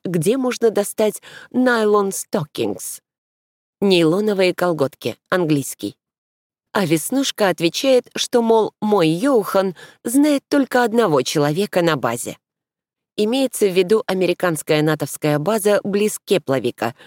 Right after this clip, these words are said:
много десятилетий являвшаяся проводником американского влияния в Исландии.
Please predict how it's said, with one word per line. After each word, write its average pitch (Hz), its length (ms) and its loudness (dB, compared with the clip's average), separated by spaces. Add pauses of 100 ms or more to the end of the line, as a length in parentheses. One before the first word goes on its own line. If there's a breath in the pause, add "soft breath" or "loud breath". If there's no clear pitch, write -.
(220 loud breath)
много 214 340 2
десятилетий 170 680 0
являвшаяся 170 760 0
проводником 151 640 0
американского 143 680 0
влияния 151 560 0
в 151 60 0
Исландии. 120 720 -6